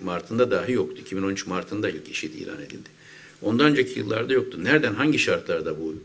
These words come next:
terör yapılanması doğdu? Esad rejiminin işlediği, e, insanlık suçları ve ortaya çıkardığı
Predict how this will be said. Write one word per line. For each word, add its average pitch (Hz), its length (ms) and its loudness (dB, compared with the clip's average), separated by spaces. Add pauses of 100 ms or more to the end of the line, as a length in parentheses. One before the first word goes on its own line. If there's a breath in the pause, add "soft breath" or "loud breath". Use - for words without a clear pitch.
(140)
terör 82 260 -2
yapılanması 76 600 -6
doğdu? 104 420 0 (760 loud breath)
Esad 127 380 4
rejiminin 87 420 -4
işlediği, 98 680 0 (800 loud breath)
e, 90 280 -4
insanlık 107 440 -4
suçları 95 500 0
ve 123 60 6
ortaya 104 340 2
çıkardığı 127 600 0